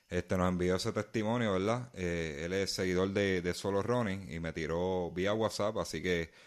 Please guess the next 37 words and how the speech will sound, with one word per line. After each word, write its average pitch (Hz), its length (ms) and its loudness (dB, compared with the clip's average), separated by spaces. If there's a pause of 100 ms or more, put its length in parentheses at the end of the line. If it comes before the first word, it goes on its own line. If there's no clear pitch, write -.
(240)
todos 85 220 0
los 95 100 2
que, 90 400 2
¿verdad? 92 220 -2
que 90 100 0
tengan 87 220 0
algún 95 220 -2
feedback 90 500 -2
del 82 180 -6
programa 92 520 0
o 82 40 2
alguna 92 300 0
duda, 110 320 4
pueden 85 200 0
escri-, 90 280 -2
eh, 78 440 -2
me 78 120 -6
pueden 82 180 -4
escribir 95 360 0
a 107 80 4
través 87 240 2
del 98 160 2
inbox 110 340 0
o 76 120 -2
a 78 40 -4
través 80 240 -2
de 92 80 2
José 95 480 2
R 101 240 2
K 104 140 4
P 113 180 4
R, 117 300 2 (360)
al 85 160 2
inbox 90 260 2
de 95 100 2
Solo 101 300 4
Running, 110 460 2